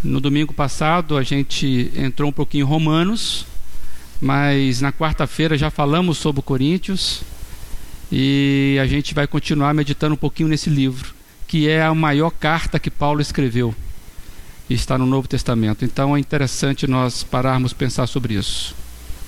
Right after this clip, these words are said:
Eu queria que você entendesse esse texto, ao lê-lo, que é a primeira atitude, é o tipo de comportamento que é condenado pela Bíblia. A criancice.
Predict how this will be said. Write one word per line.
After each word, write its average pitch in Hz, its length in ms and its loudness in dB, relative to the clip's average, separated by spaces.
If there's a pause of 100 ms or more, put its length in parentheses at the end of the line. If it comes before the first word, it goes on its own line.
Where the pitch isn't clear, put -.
(340)
Eu 165 80 0
queria 226 200 2
que - 60 -4
você 208 260 0
entendesse 190 480 0
esse 180 140 -2
texto, - 560 0
ao 156 140 2
lê-lo, 151 440 2 (400)
que 165 180 0
é 175 100 4
a 180 80 0
primeira 185 440 2
atitude, 180 760 0 (1200)
é 151 60 0
o 147 80 2
tipo 214 340 0
de 190 140 0
comportamento 170 880 0
que - 160 -2
é 160 60 0
condenado 185 1120 2
pela 160 360 2
Bíblia. 110 400 0 (1700)
A 127 120 -2
criancice. - 960 -2